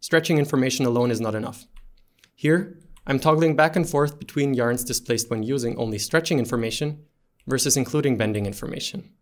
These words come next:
We can see as a difference that yarns tighten a bit more in curved regions at the top when bending data is available. It also turns out that including bending both requires a lot more data in the pre-computation,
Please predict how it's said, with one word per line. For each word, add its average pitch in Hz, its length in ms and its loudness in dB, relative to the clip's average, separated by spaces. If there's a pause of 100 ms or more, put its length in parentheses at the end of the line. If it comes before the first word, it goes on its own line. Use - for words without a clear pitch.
(920)
We 135 100 0
can 131 140 0
see 180 260 2
as 147 120 2
a 135 40 0
difference 143 500 0 (280)
that 117 140 -2
yarns 135 260 2
tighten 143 280 2
a 123 40 4
bit 127 200 -2
more 127 220 4
in 113 140 0
curved 131 300 -4
regions 117 400 -4
at - 120 -10
the 143 60 -8
top 156 420 0 (200)
when 123 160 0
bending 113 300 0
data 110 260 -2
is 104 100 -2
available. - 480 -6 (2750)
It 135 80 -2
also 156 260 4
turns 120 280 0
out 117 320 -2 (240)
that 123 100 0
including 135 460 2
bending 113 580 -4
both 156 240 2
requires 135 440 0
a 135 100 -4
lot 135 260 0
more 135 140 0
data 127 280 -2
in 117 100 0
the 117 60 0
pre-computation, 131 920 -4